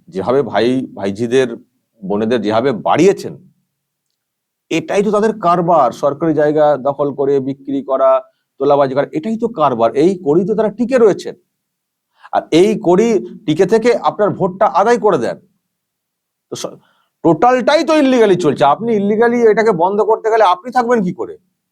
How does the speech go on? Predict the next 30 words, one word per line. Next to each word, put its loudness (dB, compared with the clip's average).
আপনি 0
থাকবেন 2
কি -2
করে? 4
আপনি 0
যে 4
ক্ষমতায় 2
রয়েছেন, 4
এটা -2
কি 0
লিগালি 2
রয়েছেন? 0
হ্যাঁ, 0
বলবেন, 0
"আমার 2
একটা 0
সংখ্যা 0
রয়েছে, -2
আমার 2
এত 0
সংখ্যক -10
এমএলএ -8
রয়েছে।" -12
আছে, -10
সে -10
তো -4
আমরা -2
দেখতে -6
পাচ্ছি -6
আছে, -8